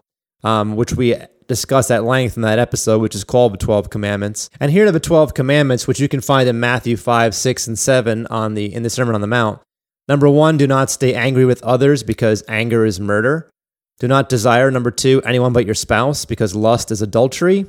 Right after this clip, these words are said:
Number three, do not swear oaths, be a person of your word. Number four, do not take revenge,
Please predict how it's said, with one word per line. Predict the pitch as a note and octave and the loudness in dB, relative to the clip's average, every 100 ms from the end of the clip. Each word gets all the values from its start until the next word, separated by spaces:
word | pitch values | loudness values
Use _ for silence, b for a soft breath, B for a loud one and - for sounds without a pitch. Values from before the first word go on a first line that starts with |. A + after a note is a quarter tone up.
| _ _ _ _ | _ _ _ _
Number | B2 B2 A#2 | -4 -2 -2
three, | - C#3 D#3+ E3 | 0 2 4 4
do | C3+ | 2
not | B2 B2 - | 0 -2 -4
swear | - B2 A2+ | 0 2 2
oaths, | B2+ D3 D3 - - - | 4 2 0 -8 -14 -14
be | - | -2
a | A#2 | -2
person | - B2+ - B2+ | 2 0 2 -2
of | G#2+ | 0
your | G2+ | 0
word. | G#2 D#3 F#3+ F#3+ - _ _ _ _ _ _ | 2 2 2 0 -6 _ _ _ _ _ _
Number | B2 A#2+ | -2 0
four, | G#2+ D3 D3 D#3+ E3 | 0 4 6 6 4
do | C3+ | 0
not | B2 C3+ - | 2 0 2
take | C#3+ - | 0 2
revenge, | A#2+ G2+ A2+ C3+ E3+ - | 0 2 0 0 -4 -10